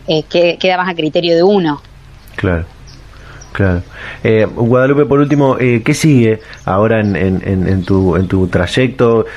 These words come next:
Speaker 2: Eh, ¿qué sigue? Si vas a seguir formándote, vas, estás ya trabajando de, de, de abogada en algún lugar, ¿cómo, cómo sigue tu?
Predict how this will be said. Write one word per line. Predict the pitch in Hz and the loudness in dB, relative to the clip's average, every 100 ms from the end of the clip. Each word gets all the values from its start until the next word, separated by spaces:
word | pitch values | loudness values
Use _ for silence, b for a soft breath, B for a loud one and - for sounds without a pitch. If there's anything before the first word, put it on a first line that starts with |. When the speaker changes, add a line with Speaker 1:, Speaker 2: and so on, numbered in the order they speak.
| B - | B -2
Speaker 2:
Eh, | 92 90 90 87 87 - - | 0 2 2 2 -2 -6 -4
¿qué | 107 | -4
sigue? | - 117 110 98 92 - B B | 0 2 2 2 0 -4 B B
Si | - 87 | -6 -4
vas | 92 98 104 | -2 -2 -2
a | |
seguir | 98 104 101 | -2 0 0
formándote, | 101 92 101 95 85 139 135 | -2 0 0 0 2 2 2
vas, | 117 101 | 2 -2
estás | - - 101 - - B B - | -6 -4 -4 -6 -20 B B -6
ya | 104 98 87 | -2 0 0
trabajando | 87 92 90 113 120 117 107 104 | 0 -2 -2 -2 0 2 2 2
de, | 92 92 87 | 2 0 0
de, | 87 - | -2 -4
de | 90 | 0
abogada | 92 92 113 113 | 2 2 2 2
en | 104 | 2
algún | 98 101 | 2 2
lugar, | 98 117 117 - | 4 2 0 -4
¿cómo, | 117 113 101 | 0 2 2
cómo | 90 110 | 0 -2
sigue | 107 101 90 | 0 0 0
tu? | 85 87 | 0 -2